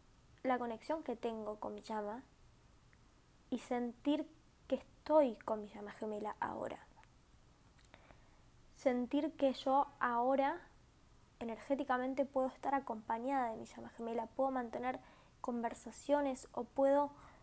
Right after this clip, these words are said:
sostener hábitos o realidades más allá de que no esté conmigo realmente, hacer de cuenta o sentir como si mi llama gemela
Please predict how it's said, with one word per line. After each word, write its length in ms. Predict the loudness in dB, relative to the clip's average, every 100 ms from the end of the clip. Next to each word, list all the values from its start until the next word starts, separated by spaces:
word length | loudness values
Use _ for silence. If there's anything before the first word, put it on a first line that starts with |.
| -20 -20 -20
sostener 680 | -8 -8 -4 -2 0 0 0 -4 -14 -20 -20 -20 -20 -20 -20 -20 -20 -20 -6 4
hábitos 580 | 6 6 2 -4 -8 -8
o 100 | -6
realidades 800 | -2 -2 -2 0 4 4 4 0 -10 -20 -20 -20 -20 -20 -14 -4
más 300 | -2 0 -2
allá 280 | -2 2 4
de 140 | 4
que 140 | 0
no 100 | -8
esté 320 | -8 -4 -2 0
conmigo 560 | -2 -2 0 0 0
realmente, 800 | -4 -6 -8 -8 -8 -8 -8 -10 -12 -20 -20 -20 -20 -20 -20 -20 -20 -20 -20 -20 -20 -20 -20 -10 -8
hacer 320 | -2 0 4
de 120 | 2
cuenta 540 | 4 2 2 -4 -6 -6 -2
o 160 | -2
sentir 600 | -2 -8 -6 0 0 -2 0
como 400 | 0 2 -4 -8 -14 -20 -20 -20 -20 -6
si 100 | -6
mi 120 | -4
llama 200 | -4 -4
gemela 460 | -6 -6 -2 -2